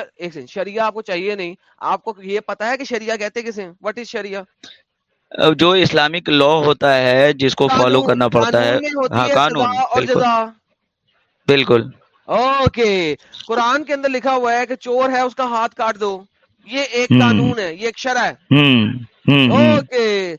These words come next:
Speaker 2: ٹھیک۔
Speaker 1: آپ چاہتے ہیں کہ انڈیا کے اندر اسلامک قانون نافذ ہو، جو چور ہو، اس کا ہاتھ کاٹ دیا جائے، ہاں یا نہ؟
Speaker 2: <laughs> دیکھیے سر، یہ تو قانون لاگو
Speaker 1: قانون
Speaker 2: ہوگا ہی
Speaker 1: لاگو
Speaker 2: نہیں
Speaker 1: کرنے
Speaker 2: اور
Speaker 1: والے، ابھی
Speaker 2: ہونا بھی نہیں
Speaker 1: سنو،
Speaker 2: چاہیے۔
Speaker 1: میں آپ سے لاجیکل آنسر نہیں مانگ رہا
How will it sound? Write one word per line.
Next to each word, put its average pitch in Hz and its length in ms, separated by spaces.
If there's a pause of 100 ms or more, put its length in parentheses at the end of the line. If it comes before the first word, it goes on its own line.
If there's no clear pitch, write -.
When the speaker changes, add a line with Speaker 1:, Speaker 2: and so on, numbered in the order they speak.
Speaker 2:
ٹھیک۔ 131 240 (100)
Speaker 1:
آپ 247 280
چاہتے 262 340
ہیں 294 100
کہ 262 200
انڈیا 254 300
کے 277 120
اندر 247 260
اسلامک 233 480
قانون 240 280
نافذ 220 320
ہو، 247 120
جو 240 80
چور 233 300
ہو، 240 100
اس 233 100
کا 233 120
ہاتھ 214 140
کاٹ 208 220
دیا 220 120
جائے، 214 160
ہاں 208 240
یا 226 140
نہ؟ 190 200 (1160)
Speaker 2:
<laughs> - 1000
دیکھیے 147 340
سر، 131 180
یہ 139 220
تو 175 160
قانون 165 500
لاگو 147 400 (880)
Speaker 1:
قانون 190 300
Speaker 2:
ہوگا 139 200
ہی 185 40
Speaker 1:
لاگو 185 140
Speaker 2:
نہیں 180 180
Speaker 1:
کرنے - 120
Speaker 2:
اور 151 180
Speaker 1:
والے، 202 200
ابھی 285 260
Speaker 2:
ہونا 160 280
بھی 190 140
نہیں 180 100
Speaker 1:
سنو، - 60
Speaker 2:
چاہیے۔ 127 160
Speaker 1:
میں 226 100
آپ 233 340
سے 269 160
لاجیکل 208 880
آنسر 208 340
نہیں 240 180
مانگ 175 260
رہا 107 180